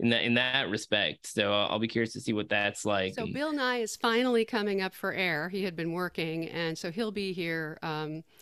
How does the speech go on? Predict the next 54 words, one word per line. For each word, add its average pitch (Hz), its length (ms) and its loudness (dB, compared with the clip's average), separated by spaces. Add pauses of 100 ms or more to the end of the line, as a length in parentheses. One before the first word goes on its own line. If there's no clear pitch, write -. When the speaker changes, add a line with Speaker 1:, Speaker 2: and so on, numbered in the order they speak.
(280)
Speaker 2:
for, 165 440 -4
uh, 147 420 -4
for, 165 380 -8
well, 180 160 -4
am 175 100 -2
I, 170 140 -2
am 175 180 -4
I, 165 160 0
uh, 156 40 -6 (840)
you, 196 140 -8
you 202 120 -2
keep - 220 -6
thinking 185 300 0
it's 180 160 -4
the 175 100 -4
science 190 440 0
guy 202 300 0
that 104 140 -2
I'm 196 80 -2
Speaker 1:
It's - 100 -2
Speaker 2:
talking 131 140 2
Speaker 1:
not 185 180 4
Bill 190 160 6
Speaker 2:
about? 185 160 6
Speaker 1:
Nye, 165 280 6
it's 123 200 0
Bill 147 140 6
Nye. 135 600 4 (200)
Speaker 2:
<laughs> - 720 -4
Speaker 1:
Bill 180 180 8
Nye, 165 560 4
the 147 120 4
Speaker 2:
Bill - 40 -8
Speaker 1:
science 147 280 6
guy, 147 160 6
is 127 160 4
Speaker 2:
Nye. 131 180 4
Speaker 1:
not 120 40 -2
in 117 80 -4
contention. 107 580 2
Speaker 2:
So - 120 0
Speaker 1:
Not 160 140 2
Speaker 2:
he's 156 120 4
Speaker 1:
yet. 110 140 2
Speaker 2:
coming, 247 440 2
and 208 260 2
he's 220 200 -2
gonna 220 200 4
be, 196 460 4
uh, 180 540 -2
they're 185 280 -2
gonna 185 140 0
show 175 220 0
Living 170 440 -6